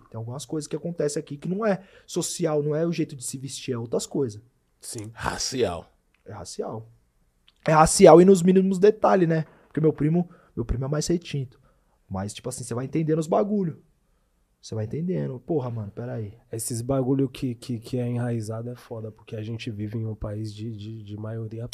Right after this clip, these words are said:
Speaker 2: preta,
Speaker 1: E é
Speaker 2: né?
Speaker 1: muito louco, né, viado?
Speaker 2: É
Speaker 1: Que
Speaker 2: maioria.
Speaker 1: quanto mais preto, mais racismo você vai sofrer no Brasil.
Speaker 2: Então.
Speaker 1: E tem o lance também da classe social. Eu comecei a ter acesso
Speaker 2: Que
Speaker 1: a uns
Speaker 2: pesa
Speaker 1: irmãos
Speaker 2: muito.
Speaker 1: que, tipo assim, é a terceira geração de negros em uma classe melhor, tá ligado?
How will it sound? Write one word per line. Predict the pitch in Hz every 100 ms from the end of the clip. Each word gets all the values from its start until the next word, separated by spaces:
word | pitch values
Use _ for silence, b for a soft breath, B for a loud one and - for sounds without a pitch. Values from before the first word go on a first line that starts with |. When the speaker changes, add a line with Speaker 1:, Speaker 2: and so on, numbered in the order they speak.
| -
Speaker 2:
preta, | 104 127
Speaker 1:
E | 208
é |
Speaker 2:
né? | 202
Speaker 1:
muito | 214 -
louco, | 247 196 196 170
né, | 170
viado? | 170 139 131
Speaker 2:
É |
Speaker 1:
Que | 147
Speaker 2:
maioria. | 107
Speaker 1:
quanto | 175 - 160
mais | 165 202 214
preto, | - 143 175 185 127
mais | 117 135 170
racismo | 175 175 170
você | -
vai | -
sofrer | - 185 - 160
no | 175
Brasil. | 190 196 156 139
Speaker 2:
Então. | - _ _ _ _ _ _
Speaker 1:
E | -
tem | - 196
o |
lance | 196 196
também | 196 196
da | 214
classe | 214 175 202
social. | - 180 - 151 123 104 _ _ _ _ _ _
Eu | 120
comecei | 127 139 156
a |
ter | 143 147
acesso | - 139 139
Speaker 2:
Que |
Speaker 1:
a | 143
uns | 131
Speaker 2:
pesa | 123
Speaker 1:
irmãos | 131 165 165
Speaker 2:
muito. | 120 - - _ _ -
Speaker 1:
que, | 120
tipo | - 131
assim, | - 135 127
é |
a | 123
terceira | 135 127 - 175
geração | 180 175 156 - 151 165 175
de | 135
negros | 156 143 156 165 156
em | 160
uma | 160
classe | 160 160 147 160
melhor, | 175 156 117 113
tá | 110
ligado? | 120 131 104